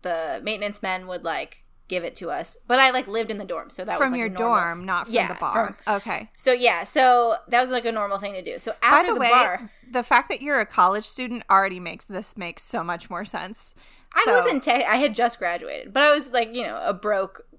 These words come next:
Speaker 1: post-grad,
Speaker 2: Yeah.
Speaker 1: whatever.
Speaker 2: Right.
Speaker 1: And so I went on this date, and my plan was, before I went back to my apartment, that I was gonna swing by the dorm and, like, grab my last haul of toilet paper from the dorm,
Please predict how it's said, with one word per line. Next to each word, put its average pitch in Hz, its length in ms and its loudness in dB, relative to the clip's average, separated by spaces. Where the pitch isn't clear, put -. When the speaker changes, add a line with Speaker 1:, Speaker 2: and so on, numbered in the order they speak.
Speaker 1:
post-grad, 170 760 -2
Speaker 2:
Yeah. - 140 -20
Speaker 1:
whatever. 196 300 0
Speaker 2:
Right. - 180 -4
Speaker 1:
And 247 220 2
so 240 560 6
I 226 800 4
went 233 200 -4
on 302 80 0
this 269 180 -4
date, 269 380 0
and 208 160 -4
my 196 140 -4
plan 262 440 -2
was, 190 460 -4
before 220 380 -2
I 214 80 4
went 202 200 -4
back 180 360 -2
to - 100 -10
my 202 140 -4
apartment, 226 600 -2
that 196 100 0
I 185 100 0
was 185 80 -10
gonna 185 120 -12
swing 202 320 -10
by 185 120 0
the 185 120 -4
dorm 190 540 -4
and, 175 300 2
like, 175 300 -8
grab 185 400 0
my 214 200 -2
last 175 460 -2
haul 175 440 0
of - 80 -10
toilet 311 320 4
paper 190 380 0
from 208 240 -4
the 180 80 -4
dorm, 185 580 -4